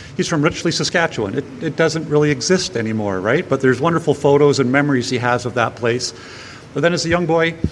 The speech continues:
he moved to Vancouver, and from there he moved to my hometown of Powell River on the northern Sunshine Coast.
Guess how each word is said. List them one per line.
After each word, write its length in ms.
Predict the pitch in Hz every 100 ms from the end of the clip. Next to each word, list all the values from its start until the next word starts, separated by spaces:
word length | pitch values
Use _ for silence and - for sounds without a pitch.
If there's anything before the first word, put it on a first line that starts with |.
| - - -
he 100 | 180
moved 220 | 165 165
to 60 |
Vancouver, 580 | 135 131 131 180 170 160
and 120 | 135
from 140 | 123 135
there 180 | 135 135
he 60 |
moved 240 | 131 135 135
to 40 |
my 200 | 123 127
hometown 460 | 135 117 117 120 113
of 100 | -
Powell 220 | 135 117
River 380 | 127 113 104 117
on 140 | 117
the 60 | 110
northern 320 | 120 113 107
Sunshine 480 | - 117 110 104 98
Coast. 360 | 123 104 -